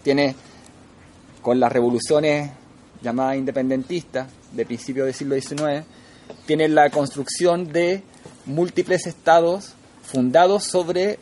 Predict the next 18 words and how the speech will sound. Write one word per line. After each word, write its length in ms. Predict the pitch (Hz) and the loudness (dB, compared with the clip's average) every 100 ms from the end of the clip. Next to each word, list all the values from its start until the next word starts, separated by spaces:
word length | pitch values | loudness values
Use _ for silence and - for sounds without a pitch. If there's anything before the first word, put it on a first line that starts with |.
| - | -8
un 140 | 151 | -8
colonialismo 640 | - 156 147 135 165 165 147 | 0 2 2 0 -2 -4 -6
interno 580 | 135 165 180 175 175 - - - - - | -2 -2 -2 -4 -6 -8 -20 -20 -20 -8
muy 260 | 135 214 | -4 -2
intenso, 460 | 208 - 214 156 - - - - - - | -2 0 -2 -2 -12 -18 -20 -20 -20 -20
incluso 340 | - 165 - | -12 -8 -4
más 160 | 147 160 | 0 0
intenso 460 | 185 - 190 - 175 | 0 -2 -2 0 0
del 200 | 151 143 | 0 0
que, 420 | 147 139 135 - - - - | 0 2 2 -4 -16 -18 -8
eh, 480 | 131 131 127 123 123 - | -6 -4 -4 -8 -12 -8
tenían 320 | 135 151 160 | -4 -2 -2
esos 180 | 165 147 | -4 -6
pueblos 300 | - 156 165 | -2 0 0
originarios, 580 | 151 - 156 156 170 180 196 202 - - | -2 -6 -2 0 2 0 0 -6 -10 -12
en 120 | - | -12
muchos 260 | 139 147 165 | -10 -8 -6
casos, 460 | - 160 160 180 | -2 -2 0 -6